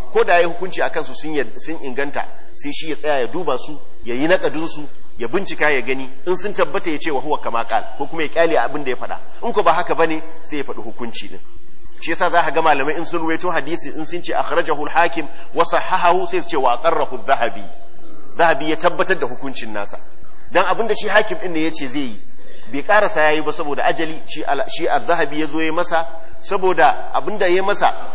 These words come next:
ba su kansa yake ba, ba cewa yake bai iya ba, a'a gata ya masa, don ya cika aikinsa ne, kuma abin da shi kansa ya nufin ya yi ne. Saboda haka wannan hadisin kada wani ya rudu da cewa ai Al-Hakim ya ruwaito shi, kuma ya ce littafinsa Mustadrak ne mai riskar da hadisai wanda suke ingantattu,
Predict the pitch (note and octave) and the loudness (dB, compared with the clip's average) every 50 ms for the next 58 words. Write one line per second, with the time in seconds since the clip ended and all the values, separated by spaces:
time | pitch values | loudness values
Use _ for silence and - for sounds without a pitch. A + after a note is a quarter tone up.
0 | - - - E3+ E3 - - A#3 G#3+ A3+ G3+ F3+ - D#3+ F3+ F3 - D3 C3 C#3 | 0 2 2 2 2 2 0 0 0 0 0 2 2 0 0 0 0 0 0 0
1 | D3+ D3 - - G#3 F#3 G3 F#3+ - F3 D3+ C#3 C3+ - E3 D3+ C3 - A2 G#2 | 0 0 2 2 2 2 2 2 0 -2 -2 -2 0 2 2 2 2 2 2 0
2 | - - - - - - - F3 D#3+ E3 B2+ - E3+ F3 - F3 F3 F3 E3+ E3+ | 0 0 -2 -2 -2 0 0 0 0 0 0 0 0 0 0 0 0 0 0 0
3 | E3+ E3+ - - - - - - - - - - - - D#3+ F3+ F3+ D#3 - - | 0 0 0 0 -2 -2 -2 -2 -2 -2 -2 -2 -2 0 0 0 0 0 0 0
4 | - E3+ C#3+ C3 D3 - - B2+ A2 - G2 G2 G2 - - - - D#3 E3+ D3 | 0 0 0 0 0 0 0 0 0 0 0 0 -2 -2 -2 -2 -2 0 0 0
5 | D3 D#3+ - D3 C#3+ - D3+ - E3+ D3+ - C3 B2+ B2+ C3+ - C3 A2+ G#2 G2 | 0 0 0 -2 -2 -2 0 0 -2 -2 -2 -2 -2 -2 -2 -2 -2 -2 -2 -2
6 | G2 G2+ G2 F2+ - - - - - - - - D#3 D#3+ D#3+ D#3+ - D#3+ F3+ F3+ | -2 -2 0 0 0 -2 -2 -2 -2 -2 -2 -2 0 0 0 0 0 0 0 0
7 | E3 D3+ C#3+ - F3 - D#3+ C#3 - F3+ D#3+ E3 D#3 D#3 D#3+ D#3+ D#3+ C#3+ B2 A#2+ | -2 -2 -2 -2 -2 -2 -2 0 0 0 0 2 0 0 0 0 0 0 0 0
8 | A#2+ - D3 D3 C#3+ - - - - - - A#2 C3 - - D3+ C#3 C3 - D3+ | 0 0 0 0 0 0 0 -2 -2 -2 -2 -2 -2 -2 0 0 0 2 2 2
9 | D#3+ - C3+ C#3 - - D3 D3+ - D3+ B2+ C3 C#3 C#3+ D3 D3+ D3+ D3 - D3 | 2 2 2 0 0 0 0 0 0 0 0 0 0 0 0 0 0 0 0 0
10 | D#3+ D3+ - C#3 B2 - - - - - - - - C#3+ D3+ D#3 D#3 D3+ - C#3+ | 0 0 -2 -2 -2 -2 -2 -2 -2 -4 -4 -2 -2 0 2 2 2 2 0 0
11 | C3 C#3+ C#3+ - D#3 D#3 D3 C#3+ B2+ - B2 A2 G#2 - - D#3+ D3 D#3 D3+ C3 | -2 -2 0 0 0 0 0 0 -2 -2 -2 -2 -2 0 0 0 0 0 0 0
12 | - C3 C#3+ D3 C#3+ B2+ B2+ A#2+ A#2+ A#2+ - - - D#3+ D3 C3+ - - - A2+ | 0 0 0 0 0 0 0 0 0 -2 -2 0 0 0 0 0 0 0 -2 -2
13 | G#2+ G#2+ G#2+ - D3+ D3 D3 C#3+ C#3 A#2 - - C3+ A2 A2 A2+ G#2+ G#2+ - - | -2 -2 -2 0 0 0 0 0 0 -2 -2 -2 -2 -2 -2 -2 -2 -2 -2 -2
14 | A2 G#2 - - F#3+ G3+ | 0 -2 -2 -2 0 0